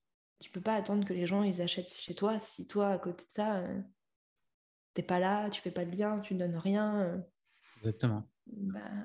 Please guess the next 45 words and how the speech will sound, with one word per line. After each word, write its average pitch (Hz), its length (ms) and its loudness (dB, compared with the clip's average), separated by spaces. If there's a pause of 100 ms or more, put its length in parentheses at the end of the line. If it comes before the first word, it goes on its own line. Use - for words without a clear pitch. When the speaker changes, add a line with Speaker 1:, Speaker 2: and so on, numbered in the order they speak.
(720)
Speaker 1:
tu - 100 -6
vois, 196 160 -2
t'es, 185 360 -4 (840)
surtout 220 220 0
dans 208 80 6
le 180 60 4
service. 185 500 -4 (220)
Dans, 185 160 2
dans 214 160 4
les 240 100 6
produits, 240 320 4
c'est 202 140 0
différent 202 480 0
parce 185 180 -4
que - 140 -2 (340)
quand - 140 -14
t'achètes 175 300 0
un 180 60 -2
produit, 185 280 0
en 175 80 0
général, 170 280 0
c'est - 140 -6
que - 60 -16
t'en 160 120 -4
as 165 100 -4
besoin 185 420 4
ou 175 80 -2
que - 80 -12
tu 170 100 -2
le 165 100 2
veux, 190 200 4
ou 175 200 2
c'est - 460 -4
d'autres 196 240 6
sentiments 190 400 2
que 175 240 0 (540)
quand 190 140 2
tu - 100 -4
fais 208 80 6
du 175 100 4
service, 180 460 2
du 170 120 0
coaching, 180 480 2
et - 60 -10
cetera. - 480 -6